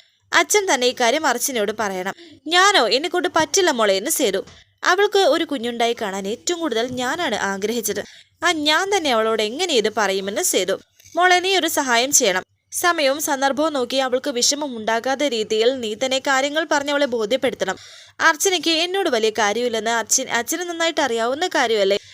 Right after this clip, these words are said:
ഞാനത് പറഞ്ഞാൽ അവളുടെ കുഞ്ഞിനെ മനഃപൂർവ്വം ഞാൻ ഇല്ലാതാക്കുന്നു എന്നേ അവൾ വിചാരിക്കൂ."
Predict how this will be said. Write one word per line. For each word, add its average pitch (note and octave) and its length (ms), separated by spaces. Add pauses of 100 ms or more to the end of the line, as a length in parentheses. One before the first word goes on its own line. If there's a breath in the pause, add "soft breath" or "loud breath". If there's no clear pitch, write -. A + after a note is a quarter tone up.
(400 loud breath)
ഞാനത് F#4 480
പറഞ്ഞാൽ B3+ 420
അവളുടെ A3+ 360
കുഞ്ഞിനെ A#3 400
മനഃപൂർവ്വം C4+ 560
ഞാൻ D#4 160
ഇല്ലാതാക്കുന്നു C#4 680
എന്നേ B3 220
അവൾ D4 220
വിചാരിക്കൂ." G3+ 480